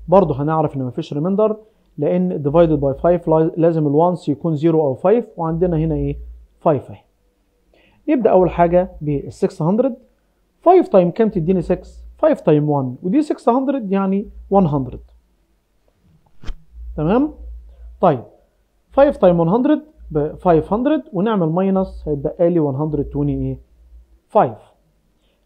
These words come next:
نيجي بعد كده على ال وان هندرد. فايف تايم كام؟ بوان هندرد.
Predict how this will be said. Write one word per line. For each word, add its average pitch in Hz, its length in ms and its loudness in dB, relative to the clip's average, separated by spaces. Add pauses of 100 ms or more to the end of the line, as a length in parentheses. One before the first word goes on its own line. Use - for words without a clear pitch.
نيجي 254 200 0
بعد 147 180 -4
كده 175 220 2
على 175 380 2
ال 123 100 -8
وان 147 180 -4
هندرد. 190 380 -2 (240)
فايف 208 380 4
تايم 135 300 -2
كام؟ 160 400 0
بوان 135 280 -2
هندرد. 160 520 0